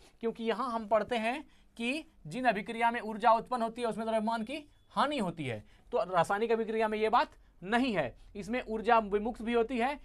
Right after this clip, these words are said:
और द्रव्यमान संरक्षित भी रहता है। इसका मेन कारण यही है कि ऊर्जा बहुत कम इसमें,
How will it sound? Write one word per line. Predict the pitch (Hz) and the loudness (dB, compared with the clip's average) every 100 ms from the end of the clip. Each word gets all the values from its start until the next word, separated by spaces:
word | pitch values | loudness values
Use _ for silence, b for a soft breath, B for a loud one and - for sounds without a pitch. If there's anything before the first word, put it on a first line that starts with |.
| b - | b -2
और | 196 | 0
द्रव्यमान | 214 208 233 220 | 2 2 -2 -2
संरक्षित | 220 202 208 247 | -4 -2 -4 -4
भी | 220 | 0
रहता | 247 240 240 | 0 2 0
है। | 254 285 b b | 0 -4 b b
इसका | 214 240 | -4 0
मेन | 208 233 254 | 0 0 -2
कारण | 240 233 | -2 0
यही | 233 240 | -2 0
है | 247 | -2
कि | 233 | -4
ऊर्जा | 226 202 226 | -8 2 4
बहुत | 208 202 - _ - | 4 0 -4 _ 0
कम | 277 277 214 | 2 2 -10
इसमें, | 180 208 | -10 -8